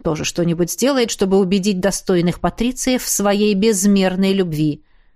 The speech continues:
Спектакль сработает, не сомневайся, а пока будь любезна, изображай счастливую новобрачную. И если твоя игра будет достоверна, клянусь,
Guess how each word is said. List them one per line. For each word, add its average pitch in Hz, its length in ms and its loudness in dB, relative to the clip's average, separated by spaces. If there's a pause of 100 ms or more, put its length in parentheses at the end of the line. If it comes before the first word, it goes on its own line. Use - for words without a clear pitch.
(120)
Спектакль 262 640 -2
сработает, 220 600 0
не 190 120 2
сомневайся, 185 720 -2
а 170 100 -4
пока 202 300 -2
будь 294 180 -4
любезна, 151 560 -2 (400)
изображай 196 960 0
счастливую 202 760 0
новобрачную. 190 920 0 (640)
И 214 100 0
если 185 520 0
твоя 170 440 0
игра 160 280 0
будет 160 340 -2
достоверна, 165 680 -4
клянусь, 190 840 0